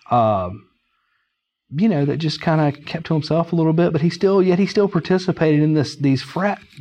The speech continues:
things, right? So it's kind of a odd to just place him in that place. It's almost like he, uh, you know, again, a guy that came from a wealthy family. Uh, he was an artist, you know, he's a pretty good artist from everything I've read. He was a sculptor. His, uh, work had been presented and stuff.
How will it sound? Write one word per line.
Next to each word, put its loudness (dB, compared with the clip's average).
things, -2
right? 0
So 0
it's -2
kind 0
of 2
a 4
odd 2
to -4
just -8
place 0
him 0
in 0
that -6
place. -4
It's -8
almost -2
like 2
he, 0
uh, -4
you 0
know, 4
again, 2
a 0
guy 2
that -2
came 0
from 0
a 2
wealthy 2
family. -2
Uh, 0
he 4
was 4
an 2
artist, 0
you 0
know, 0
he's 2
a -14
pretty 2
good 2
artist 0
from -2
everything -2
I've -4
read. 0
He -2
was -2
a -8
sculptor. -2
His, -2
uh, -2
work 0
had 0
been 0
presented 0
and -2
stuff. -2